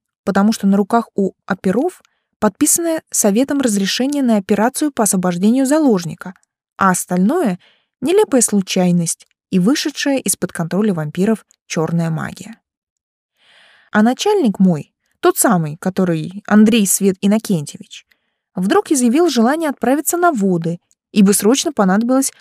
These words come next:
подлечить нервишки. Ни с того ни с сего ему вдруг показалось, что за ним следят крокодилы и змеи.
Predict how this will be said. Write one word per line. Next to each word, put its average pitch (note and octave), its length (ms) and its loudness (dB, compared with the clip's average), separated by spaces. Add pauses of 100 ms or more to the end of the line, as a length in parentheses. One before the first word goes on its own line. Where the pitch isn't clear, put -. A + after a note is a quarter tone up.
подлечить G#3+ 480 2
нервишки. A3+ 560 -2 (720)
Ни F#3 80 4
с - 140 0
того A3+ 220 0
ни G#3+ 120 2
с - 80 0
сего F#3 360 0
ему G#3 340 2
вдруг G#3 320 -2
показалось, F3+ 800 -2 (180)
что - 240 -10
за E3 160 -4
ним F#3+ 260 2
следят F#3 520 -4
крокодилы G#3+ 840 -2 (320)
и F3+ 80 -2
змеи. D3 640 -6